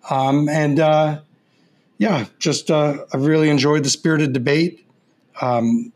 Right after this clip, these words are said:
and I think, uh, I have a firm believe, uh, belief. If it's worth listening to, uh, it's, y-, you're gonna learn things throughout, throughout the conversation. And so I got to learn some things today,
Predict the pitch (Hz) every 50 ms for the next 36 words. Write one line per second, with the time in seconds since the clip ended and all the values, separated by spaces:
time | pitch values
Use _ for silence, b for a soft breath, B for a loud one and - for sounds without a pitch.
0 | - - 143 131 123 127 117 - - 147 139 135 120 127 - 143 131 127 123 123
1 | 123 127 - b b b b b b b - - 156 151 143 131 135 - - 170
2 | 165 175 170 143 147 143 143 143 151 156 160 170 185 180 175 - - - _ _
3 | _ _ _ - - 139 135 127 113 104 135 131 147 185 220 - - - _ _
4 | _ _ _ _ _ _ - 180 139 131 156 127 - 135 139 165 180 180 175 156
5 | 151 156 147 - 202 175 190 202 220 220 208 220 - 226 233 240 262 277 277 277
6 | - - - - 147 135 135 139 139 151 - - - 156 143 117 - - - -
7 | - _ - - 147 156 160 - 147 147 147 131 143 147 151 147 139 147 147 147
8 | 151 151 143 143 123 113 107 101 98 - - - - 151 135 123 127 131 - -
9 | - - - 156 135 127 127 - 139 127 - - 131 120 113 117 - - 131 123
10 | 120 - - 110 104 101 101 95 - 127 113 110 110 117 B B B B B B
11 | B B - 151 131 131 143 139 139 135 135 139 139 139 127 - 127 110 - 127
12 | 117 - - - 123 123 113 107 107 127